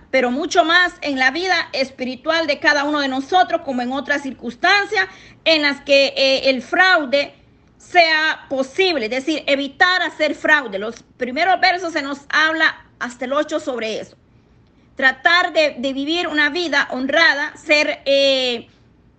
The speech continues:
cabal, como decimos allá en mi país, El Salvador, ser cabal. Y de hecho empieza así el, el proverbio, dice,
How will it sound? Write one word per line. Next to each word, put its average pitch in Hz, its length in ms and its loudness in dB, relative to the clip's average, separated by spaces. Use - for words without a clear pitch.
cabal, 311 500 2
como 269 220 -4
decimos 285 560 -4
allá 262 280 0
en 294 100 0
mi 277 80 -4
país, 277 340 -2
El 262 140 -4
Salvador, 262 580 0
ser 294 380 -2
cabal. 240 500 0
Y 196 80 -12
de 202 80 -6
hecho 277 180 -4
empieza 285 400 -2
así 269 240 -4
el, 233 160 -2
el 220 140 -6
proverbio, 220 520 0
dice, 254 400 -6